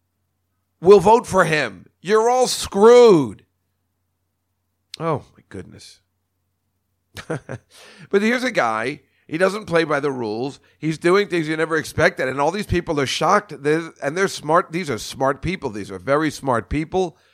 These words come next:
I have great respect for people like Rachel Maddow or, or, uh, Chuck Schumer and people like these, uh, J-, Pelosi. These are very, very smart, bright people, but it, I feel like they're just not getting the message.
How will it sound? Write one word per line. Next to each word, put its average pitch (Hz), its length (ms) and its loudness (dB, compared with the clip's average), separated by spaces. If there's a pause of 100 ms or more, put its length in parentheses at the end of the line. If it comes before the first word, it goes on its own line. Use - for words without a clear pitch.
(300)
I - 120 -10
have 123 180 -8
great 131 240 -4
respect 139 580 -2
for 113 180 -12
people 123 360 -12
like 113 260 -8
Rachel 113 380 -8
Maddow 127 580 -2
or, 104 320 -8 (460)
or, 101 240 -6
uh, 92 160 -8
Chuck 139 320 -4
Schumer 143 680 -2
and 101 120 -14
people 143 240 -6
like 123 180 -4
these, 123 240 -8
uh, 107 320 -8
J-, 113 120 -12
Pelosi. 143 720 -2 (300)
These 160 200 -6
are 170 80 0
very, 151 520 0
very 147 380 -2
smart, 139 720 -4
bright 135 380 -4
people, 156 380 -6
but 123 200 -6
it, 123 140 -8 (240)
I 107 80 -16
feel 220 300 -8
like 294 180 0
they're 139 140 0
just 147 320 -4
not 143 280 -2
getting 135 320 0
the 131 100 -4
message. 170 680 -4